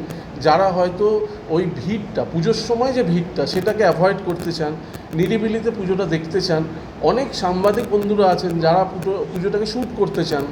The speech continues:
বিভিন্ন মাধ্যমে, তাদের জন্যে কিন্তু এই প্রিভিউ শোটা বা এই প্রিমিয়ার শোটা কিন্তু খুব ইম্পর্টেন্ট আমাদের মনে হয়েছে। সেই জন্যে আঠেরো থেকে বাইশ তারিখ তাদের জন্য বিকেল সন-, সন্ধ্যা ছটা থেকে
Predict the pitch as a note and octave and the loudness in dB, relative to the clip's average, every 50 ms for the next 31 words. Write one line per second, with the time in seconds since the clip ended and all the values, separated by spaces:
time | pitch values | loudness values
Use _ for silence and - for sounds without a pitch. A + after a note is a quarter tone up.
0 | - D3 E3+ F3 F#3+ F#3+ F#3+ F#3 E3 D#3 D#3+ D#3 C#3+ E3 D#3 D3 C#3+ C#3 D#3 - | -4 -2 0 2 2 2 2 2 2 2 2 2 0 0 0 0 -2 -4 -6 -10
1 | - - - - - - F3+ G#3 G#3+ C4+ C#4+ A3+ G3 F#3 A3+ A3+ A3+ A3+ A3+ - | -12 -12 -12 -2 2 4 4 6 4 4 0 -2 0 0 0 0 2 0 0 0
2 | G#3+ G#3 G3+ - A3+ A3+ G#3 F#3 F3 F3+ F3+ F3 E3 E3+ F3+ F3 - F3+ E3 D#3+ | 0 -2 -2 -2 -2 0 0 0 0 0 -2 -2 -2 -2 -4 -4 -4 -4 -4 -2
3 | F#3+ A3+ - - - - - - - E3 F3+ E3 F#3+ F#3+ F#3 - F3+ F3+ F3 F3 | -2 -4 -4 -6 -10 -14 -10 -2 0 2 2 4 2 2 0 0 -2 0 2 2
4 | F#3 F#3 F3+ E3+ - F3 E3 F3 F#3 F3+ F#3 F#3 F#3 B3 - - D4 A#3+ G3+ E3+ | 2 2 0 0 -2 -4 -2 -2 -2 -2 -4 -4 -6 -6 -4 -4 -2 0 0 0
5 | D#3+ D#3+ D#3+ D#3 D#3+ F#3 A3 B3+ C4 - - - - - - C#3 C#3+ D3+ D#3 D#3+ | 2 2 2 2 2 0 -4 -6 -8 -10 -12 -14 -14 -8 -4 -2 -2 0 0 0
6 | D3+ D3 D3 D#3+ E3+ E3 E3+ F3+ E3 D#3+ - - - - - - - - - - | 0 0 0 0 0 0 0 -2 -4 -4 -6 -8 -10 -10 -12 -12 -12 -12 -12 -14
7 | - - - - - - - - G#3 A3 A3+ G#3+ A3 A3+ A3+ A3+ A#3 B3 B3+ B3+ | -14 -14 -16 -16 -14 -12 -6 -4 -2 -2 0 2 2 2 2 2 0 -2 -2 -2
8 | - - - - - - - D#3 D#3+ D#3+ D#3+ F#3+ F#3+ F#3+ E3+ F3+ F3+ F#3+ F3 D3 | -4 -6 -10 -14 -14 -6 0 2 2 2 2 2 0 0 0 0 -2 0 2 2
9 | C#3+ C#3+ D#3 D3+ - - E3 D#3 D#3 E3 D#3+ D#3+ D#3+ - - - - - - - | 2 2 2 -2 -2 0 0 2 2 0 -2 -4 -6 -8 -12 -14 -14 -6 -2 0
10 | C#3 C3+ D3+ D3+ D3+ D3 D#3 D#3 D#3 D#3 D#3 C#3 C#3+ D3+ D3+ - E3+ E3 D#3 D#3+ | 0 2 0 -2 -2 -2 -2 -2 0 0 -2 -2 -2 -4 -2 0 0 0 0 -2
11 | - D#3+ D3+ D#3 D#3 D#3 - - - F3 E3+ F3+ F#3 F3+ F3+ F3 D#3+ D#3+ F3 F3 | -2 -2 -2 -2 -2 -4 -6 -6 -2 -2 0 2 2 2 2 2 2 2 2 0
12 | E3+ F#3 E3 F3+ | 0 -2 -2 -2